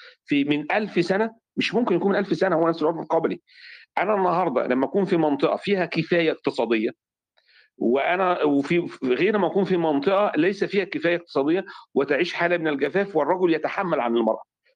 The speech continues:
فلا بد أن يكتسب الرجل حقوق من واقع هذه البيئة التي تمنحه حقوق زائدة، وهذه الحقوق تزول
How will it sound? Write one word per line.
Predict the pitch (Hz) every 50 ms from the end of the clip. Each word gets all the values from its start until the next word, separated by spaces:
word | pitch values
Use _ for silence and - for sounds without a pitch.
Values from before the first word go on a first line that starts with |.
| _
فلا | - 151 143 143
بد | 185 214 233
أن | 214 196 180
يكتسب | 165 - - 202 208 202 202 170 156
الرجل | 147 143 175 185 180 208 220 214 214 - _ _ _ _
حقوق | - - - 320 - - 240 233 240 - - - - _ _ _ _ _ _ _ -
من | - 139 139 147 151 151 151 147
واقع | 151 175 226 - - 185 180 180
هذه | 170 156 160 202 208
البيئة | 185 165 139 175 208 - 196 214 214 - _ _ _ _ -
التي | 139 165 202 190
تمنحه | 190 180 175 196 185 -
حقوق | - - 151 151 - 180 - - - - - _ _ _ _ _ -
زائدة، | 113 135 139 131 156 147 107 92 - - _ _ - - - -
وهذه | 127 127 127 143 190
الحقوق | 208 202 160 147 196 202 196 - _
تزول | - 175 156 135 123 156 165 190 214 233 226 - -